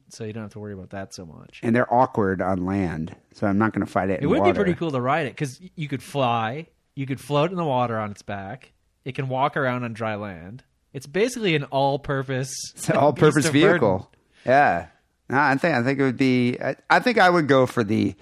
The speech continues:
Speaker 2: duck or the horse-sized duck.
Speaker 1: Plus, you know that video game Joust? It would
Speaker 2: Oh,
Speaker 1: be like
Speaker 2: yeah.
Speaker 1: that.
Speaker 2: It would be a lot like
Speaker 1: Well, I
Speaker 2: Joust.
Speaker 1: think those were ostriches.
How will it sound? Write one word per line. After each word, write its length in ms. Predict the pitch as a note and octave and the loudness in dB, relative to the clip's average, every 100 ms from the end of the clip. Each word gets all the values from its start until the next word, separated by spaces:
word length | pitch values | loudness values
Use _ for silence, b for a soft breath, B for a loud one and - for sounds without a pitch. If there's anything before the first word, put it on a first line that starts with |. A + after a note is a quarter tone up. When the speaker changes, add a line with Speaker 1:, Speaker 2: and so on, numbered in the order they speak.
| b b b b - | b b b b -10
Speaker 2:
duck 340 | A#2+ C#3 C#3+ - | 0 2 2 -2
or 100 | D#3 | 0
the 100 | B2+ | 2
horse-sized 520 | A#2 C3+ - A2 F#2+ - | 2 2 2 0 -2 -6
duck. 360 | E2+ - - - _ _ _ _ _ | -8 -10 -16 -20 _ _ _ _ _
Speaker 1:
Plus, 420 | - G3 E3+ D#3+ - - _ | -4 0 0 0 -6 -14 _
you 120 | C3+ | -8
know 140 | C3+ C3 | -4 -2
that 180 | B2+ | -4
video 260 | A2+ C3 C3 | -4 -4 -4
game 240 | B2+ A#2 | -4 -6
Joust? 640 | A2 A2+ G#2+ C3 - - - _ _ _ _ _ _ _ | -6 -6 -6 -6 -10 -16 -20 _ _ _ _ _ _ _
It 60 | - | -10
would 80 | A#2+ | -6
Speaker 2:
Oh, 40 | |
Speaker 1:
be 60 | B2+ | -2
like 80 | D3 | -2
Speaker 2:
yeah. 640 | E3 F3+ F#3+ F3+ A2+ F#2+ | 0 0 0 2 2 2
Speaker 1:
that. 80 | F2+ | 2
Speaker 2:
It 40 | G#2 | 0
would 160 | A#2+ | 0
be 80 | C3+ | 2
a 80 | A2+ | 2
lot 180 | F#2+ E2 | 2 0
like 220 | E2+ D#2 | -4 -6
Speaker 1:
Well, 80 | F2+ | -6
I 40 | |
Speaker 2:
Joust. 120 | F2 B2+ | -4 -6
Speaker 1:
think 140 | D3 | -8
those 160 | C3+ A#2+ | -10 -10
were 140 | A#2 | -10
ostriches. 720 | G#2+ A2 - G#2 G#2+ G#2 - | -8 -10 -12 -16 -16 -16 -18